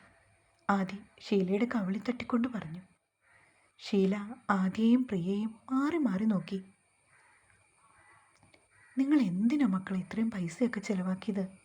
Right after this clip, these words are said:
ഷീലയുടെ വാക്കുകൾ ഇടറി. "ആശുപത്രി കേസൊക്കെ വരുവാ. പൈസയൊക്കെ നമുക്ക് ഉണ്ടാക്കാമേ. ഇതൊക്കെ ചെറിയ കാര്യങ്ങളല്ലേ?" പ്രിയ ഷീലാമ്മയുടെ കൈകളിൽ തഴുകി. ആദിയാണ് അടുക്കളയിൽ ചെന്നിട്ട്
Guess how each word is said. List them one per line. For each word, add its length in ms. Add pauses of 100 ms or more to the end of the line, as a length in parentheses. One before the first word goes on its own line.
(760)
ഷീലയുടെ 420
വാക്കുകൾ 480
ഇടറി. 280 (720)
"ആശുപത്രി 480
കേസൊക്കെ 400
വരുവാ. 320 (800)
പൈസയൊക്കെ 560
നമുക്ക് 300
ഉണ്ടാക്കാമേ. 640 (580)
ഇതൊക്കെ 240
ചെറിയ 320
കാര്യങ്ങളല്ലേ?" 640 (760)
പ്രിയ 200 (260)
ഷീലാമ്മയുടെ 600
കൈകളിൽ 420
തഴുകി. 400 (680)
ആദിയാണ് 560 (200)
അടുക്കളയിൽ 400
ചെന്നിട്ട് 340